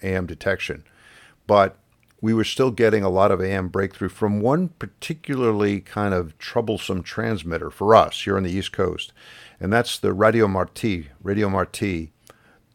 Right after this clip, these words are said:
transmitter directed at Cuba out of Greenville, North Carolina. It's, um, two hundred and fifty kilowatts comes on in the morning, comes on in the evening. And Dean, and it, and it's right above the forty meter band.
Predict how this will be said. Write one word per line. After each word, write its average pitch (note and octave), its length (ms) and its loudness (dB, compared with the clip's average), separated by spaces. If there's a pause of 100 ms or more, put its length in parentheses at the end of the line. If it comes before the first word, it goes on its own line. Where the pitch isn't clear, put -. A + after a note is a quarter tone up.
(160)
transmitter G#2+ 460 2
directed G#2 440 0
at E2+ 160 -8
Cuba F#2+ 460 2 (340)
out F#2+ 140 2
of F#2 100 0
Greenville, G#2 640 2 (160)
North G2+ 240 -4
Carolina. F2 640 -2 (580)
It's, F#2+ 340 -4
um, F2 300 0 (180)
two F3+ 220 -2
hundred C#3 200 0
and G#2+ 100 -6
fifty A2 440 -2
kilowatts F#2+ 880 0 (420)
comes B2+ 220 -2
on B2 200 4
in A2 60 2
the G2+ 80 0
morning, G#2+ 420 0
comes F#2+ 260 -6
on G2 180 0
in F2 60 -4
the E2+ 80 -6
evening. F#2 340 -4
And F#2+ 160 -6
Dean, D#3+ 320 2
and B2 120 4
it, C3 100 0
and B2 140 4
it's A2+ 160 0
right C3 320 6
above A#2 400 6
the G2 80 -2
forty G2 300 -2
meter F#2 260 -2
band. D2+ 380 -10